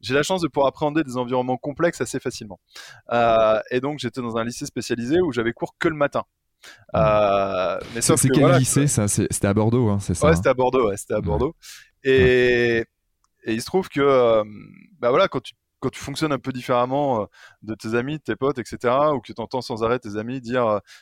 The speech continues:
Speaker 1: tu vois, tu poses une question, puis t'as tes amis qui te regardent en disant, « Ouais, non, laisse tomber, c'est les questions à Guillaume, ça, c'est, pff, <laughs> c'est, voilà. » Et que tu te poses clairement des questions que personne se pose, bah, tu te
Speaker 2: Ouais.
Speaker 1: demandes comment ça fonctionne un peu, quoi. Et il se trouve
Speaker 2: Hmm.
Speaker 1: que ce lycée était juste derrière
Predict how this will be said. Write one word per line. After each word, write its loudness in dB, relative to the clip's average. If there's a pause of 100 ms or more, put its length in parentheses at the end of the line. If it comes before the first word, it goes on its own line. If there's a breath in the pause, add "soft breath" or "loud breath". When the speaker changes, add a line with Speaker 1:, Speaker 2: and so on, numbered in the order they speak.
(160 loud breath)
Speaker 1:
tu -20
vois, 2
tu -12
poses -4
une -8
question, -2
puis -16
t'as -4
tes -8
amis -6
qui -20
te -18
regardent 2
en -8
disant, « -2
Ouais, -2
non, -4
laisse -6
tomber, -10
c'est -20
les -10
questions -10
à -6
Guillaume, -8
ça, -4
c'est, -10 (140)
pff, -18
<laughs> -2
c'est, 2
voilà. » 2 (260 loud breath)
Et -4
que -6
tu -8
te -6
poses 0
clairement 0
des 2
questions -2
que -8
personne -2
se -6
pose, 0 (320 loud breath)
bah, 0
tu -2
te 0
Speaker 2:
Ouais. 0
Speaker 1:
demandes 0
comment -4
ça -4
fonctionne -4
un 0
peu, -6
quoi. -8 (500 soft breath)
Et 4
il 6
se 2
trouve -2
Speaker 2:
Hmm. -10
Speaker 1:
que 0
ce -2
lycée -2
était -4 (100)
juste -6
derrière 2